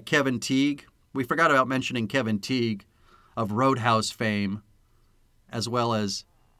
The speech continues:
uh, K nine and Another Forty-eight Hours.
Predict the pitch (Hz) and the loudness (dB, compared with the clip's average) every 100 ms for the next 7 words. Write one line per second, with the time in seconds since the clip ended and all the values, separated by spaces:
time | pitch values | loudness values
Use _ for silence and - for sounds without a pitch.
0 | _ _ 104 104 101 95 - 165 151 139 | _ _ -4 -2 -2 -4 -4 0 2 2
1 | 127 120 120 117 _ _ _ _ _ _ | 2 2 0 -6 _ _ _ _ _ _
2 | _ _ _ _ _ _ _ _ _ _ | _ _ _ _ _ _ _ _ _ _
3 | _ _ _ _ - 120 117 107 - 127 | _ _ _ _ -10 -4 -2 -2 -2 0
4 | 127 117 - 120 110 104 101 107 92 82 | 2 0 0 0 2 0 -2 -2 -2 -4
5 | 78 - - | -8 -12 -12